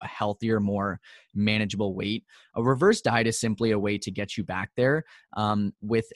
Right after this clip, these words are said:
a more strategic approach. So for example, let's say someone loses after sixteen weeks, they lose twenty pounds and they are down to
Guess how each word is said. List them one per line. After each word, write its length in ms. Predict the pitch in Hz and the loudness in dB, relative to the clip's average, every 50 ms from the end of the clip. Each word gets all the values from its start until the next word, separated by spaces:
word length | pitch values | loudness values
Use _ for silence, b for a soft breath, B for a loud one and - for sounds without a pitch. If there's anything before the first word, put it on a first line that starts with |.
| _ | _
a 180 | - 107 107 104 | -6 -4 -2 -2
more 580 | 104 104 104 104 110 107 104 104 101 98 101 - | 0 0 0 2 2 2 2 2 0 -2 -4 -4
strategic 640 | - - - - 113 - - - 135 117 98 110 95 - - | -8 -6 -6 -4 -6 -6 -4 -4 -2 -2 0 -2 -4 -4 -8
approach. 480 | - - - - - 87 78 78 - - | -14 -16 -10 -6 -6 -6 -6 -8 -8 -6
So 120 | - 107 | -4 -4
for 160 | - - 127 | 0 2 2
example, 580 | 120 110 98 131 123 120 117 - 120 120 120 B B B B B - | 2 2 0 0 0 0 2 2 2 2 2 B B B B B -4
let's 200 | 110 110 110 - | -2 -2 -2 0
say 120 | - 123 113 | 0 0 0
someone 440 | - - - 110 110 113 113 107 | 0 0 0 2 2 2 2 0
loses 440 | 104 107 101 104 101 104 110 107 98 | 0 -2 -2 -2 -2 0 -2 -2 -2
after 400 | 98 95 95 - - - 92 95 | -4 -6 -6 -8 -8 -8 -8 -6
sixteen 540 | 92 - - 151 - - - 160 147 135 123 | -6 -4 -4 -6 -6 -6 -4 -2 0 0 2
weeks, 300 | 113 120 120 113 - - | 2 0 0 -2 -4 -4
they 120 | - 104 | -4 -4
lose 420 | 104 101 101 101 98 98 95 - - | -4 -2 -4 -4 -4 -4 -4 -6 -8
twenty 340 | - - - 151 143 131 - | -8 -4 -2 0 0 0 -2
pounds 520 | - 110 95 87 85 - - - - B B B B B B B - | -4 -6 -6 -6 -8 -10 -10 -10 -12 B B B B B B B -6
and 360 | 104 107 107 107 107 104 95 | -2 -2 0 0 0 0 0
they 280 | 107 104 104 104 104 - - | 0 0 2 0 0 0 -2
are 160 | 101 101 104 | -2 -4 -4
down 380 | 107 - - 110 104 107 107 95 | -4 -4 -4 -2 -2 -2 -2 -4
to 100 | - | -6